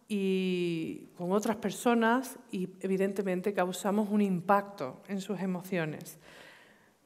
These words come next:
Pero muchas veces hablamos con nosotros mismos a esas altas horas de la noche o cuando nos vamos a la cama, cuando estamos en un momento tranquilo, sereno,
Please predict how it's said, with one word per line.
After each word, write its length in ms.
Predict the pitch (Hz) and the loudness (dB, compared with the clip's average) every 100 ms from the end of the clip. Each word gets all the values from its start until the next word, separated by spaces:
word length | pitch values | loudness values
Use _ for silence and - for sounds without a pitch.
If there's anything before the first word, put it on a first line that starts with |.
| _ | _
Pero 180 | - 208 | 8 8
muchas 380 | 208 262 294 262 | 8 6 2 2
veces 320 | 277 269 254 | 2 4 2
hablamos 380 | 220 226 233 240 | 4 4 4 2
con 140 | 240 | 0
nosotros 540 | 208 196 226 226 233 - | 0 0 -4 -4 -4 0
mismos 560 | 226 220 202 180 175 - | 0 2 0 -2 -4 -2
a 120 | 202 | 0
esas 260 | 220 262 233 | 2 2 2
altas 360 | 254 247 208 | 4 2 2
horas 220 | 233 233 214 | 0 0 0
de 100 | 208 | 0
la 140 | 185 | 0
noche 320 | 220 247 - | 0 -2 -2
o 100 | 196 | -2
cuando 200 | 190 175 | -2 -4
nos 120 | 175 | -4
vamos 260 | 175 220 202 | -2 0 0
a 60 | 180 | 0
la 120 | 160 | 0
cama, 300 | 202 208 202 | 0 0 -2
cuando 200 | 180 175 | -2 -4
estamos 320 | - 220 240 | -2 0 2
en 100 | 233 | 4
un 80 | 220 | 4
momento 460 | 202 214 208 208 | 2 2 2 -2
tranquilo, 760 | 185 156 156 - 226 208 175 151 - - - - | 0 -2 -4 0 2 4 2 0 -8 -16 -20 -14
sereno, 800 | - - 180 175 190 196 175 156 | -6 -2 2 4 6 4 2 -2